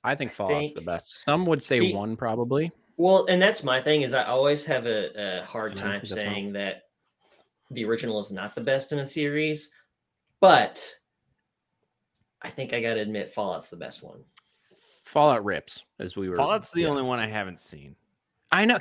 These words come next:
Speaker 1: Kenny has not seen it. It's
Speaker 2: That's
Speaker 1: crazy.
Speaker 2: crazy to me.
Speaker 1: I know. Thank you, Mob. The car
Speaker 2: <laughs>
Speaker 1: dealership
Speaker 3: Jeez.
Speaker 1: reaction. Yeah.
Speaker 2: <laughs>
Speaker 3: Here's the thing. I plan on seeing it before, uh, Thursday
Speaker 1: Probably
Speaker 3: when I
Speaker 1: gonna
Speaker 3: go
Speaker 1: have
Speaker 3: see
Speaker 1: to,
Speaker 3: Dead Reckoning.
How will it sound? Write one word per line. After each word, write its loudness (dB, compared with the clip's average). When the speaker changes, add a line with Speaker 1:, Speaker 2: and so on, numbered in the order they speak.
Speaker 1:
Kenny 8
has 6
not 4
seen 4
it. 2
It's -2
Speaker 2:
That's -10
Speaker 1:
crazy. 4
Speaker 2:
crazy 6
to 0
me. -6
Speaker 1:
I 6
know. 10
Thank 10
you, 6
Mob. 4
The 0
car 8
Speaker 2:
<laughs> -
Speaker 1:
dealership 4
Speaker 3:
Jeez. -12
Speaker 1:
reaction. -2
Yeah. -6
Speaker 2:
<laughs> -4
Speaker 3:
Here's 2
the -2
thing. -6
I 8
plan 2
on 2
seeing -6
it -8
before, -2
uh, -2
Thursday -4
Speaker 1:
Probably -4
Speaker 3:
when -2
I 0
Speaker 1:
gonna -2
Speaker 3:
go -2
Speaker 1:
have -6
Speaker 3:
see -6
Speaker 1:
to, -10
Speaker 3:
Dead 0
Reckoning. -6